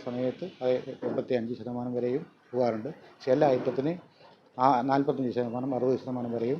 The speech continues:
ഉണ്ടാകാം, വേരിയേഷൻ ഉണ്ടാകാം. ഇങ്ങനെയുള്ളൊരു സം-, ഇതാ സംരംഭമാണ് നമ്മളിവിടെ ആരംഭിക്കുന്നത്. ഇതുമായിട്ട് എല്ലാവരും സഹകരിക്കണമെന്നും എല്ലാ സഹായ സഹകരണങ്ങളും ചെയ്തു തരണമെന്നും നാളത്തെ, നാളെ രാവിലെ പത്ത് മണിക്ക്,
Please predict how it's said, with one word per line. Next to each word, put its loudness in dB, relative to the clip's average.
ഉണ്ടാകാം, 0
വേരിയേഷൻ 2
ഉണ്ടാകാം. -6
ഇങ്ങനെയുള്ളൊരു 4
സം-, -8
ഇതാ 2
സംരംഭമാണ് 2
നമ്മളിവിടെ 0
ആരംഭിക്കുന്നത്. -2
ഇതുമായിട്ട് 4
എല്ലാവരും 4
സഹകരിക്കണമെന്നും 0
എല്ലാ 4
സഹായ 6
സഹകരണങ്ങളും 0
ചെയ്തു 0
തരണമെന്നും -6
നാളത്തെ, 2
നാളെ 2
രാവിലെ 2
പത്ത് -6
മണിക്ക്, -4